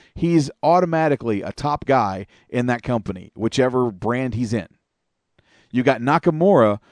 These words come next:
who within the next six months to a year is gonna be a top guy on one of these shows, whether it's Raw or SmackDown. You've got Austin Aries right now who's there. They've picked up a lot of talent, and they're aggressively looking for talent to fill N X T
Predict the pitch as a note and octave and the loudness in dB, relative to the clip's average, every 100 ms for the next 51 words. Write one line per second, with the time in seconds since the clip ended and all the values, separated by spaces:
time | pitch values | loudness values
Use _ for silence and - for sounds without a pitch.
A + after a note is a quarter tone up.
0 | _ - C#3 C3 B2 A#2+ _ A#2 A#2+ C#3+ | _ 2 6 6 6 2 _ -4 -2 -2
1 | C3 C#3+ D3 - F3 - C#3+ D3+ - C#3+ | 0 -2 -2 -2 -2 0 0 -2 2 2
2 | A#2+ C3 E3+ A2+ G#2 - - B2+ A#2 C3 | 4 4 4 4 2 -6 -4 0 2 2
3 | A#2+ A2 - D3+ - C#3+ C3 G2+ G2 _ | 2 -2 0 -2 0 2 2 0 -6 _
4 | _ - B2+ A#2+ C3+ C#3 A#2+ A2 C3+ G#2+ | _ -4 -2 0 0 0 -2 0 2 2
5 | F#2 - - G2+ B2 A#2 - B2+ B2 A2+ | 0 -16 -10 -4 -2 -2 2 4 4 2
6 | B2 A#2 A2 G2+ F2+ E2 _ _ _ C3+ | -2 -4 -4 -8 -10 -14 _ _ _ 2
7 | D3 C#3 D#3+ D#3 E3+ D3+ E3+ C3 A2+ G#2+ | 4 6 4 2 0 2 4 2 2 0
8 | G#2+ G2+ G#2 F#2+ F#2 A2 G2 G#2+ F2 - | -2 -4 -8 -8 -4 -2 0 -2 -4 -12
9 | _ _ - E3 - A#3+ A3+ E3+ C3+ A2 | _ _ 0 0 2 0 2 2 0 0
10 | C3 F#3 - E3 F3+ G2+ - A#2 C#3 A2 | 0 0 0 0 0 -4 -6 0 0 0
11 | G#2 D#3+ - G3 F#3 D3+ D3+ E3+ D#3+ C#3 | -2 -2 0 0 0 2 0 0 -4 -2
12 | C#3 D3+ E3+ D3+ A2 A2+ - D3+ C#3+ C#3+ | -4 -2 -2 -4 -8 -8 -2 0 0 -4
13 | A#2+ - - G#3 C3+ | -6 -6 -6 0 0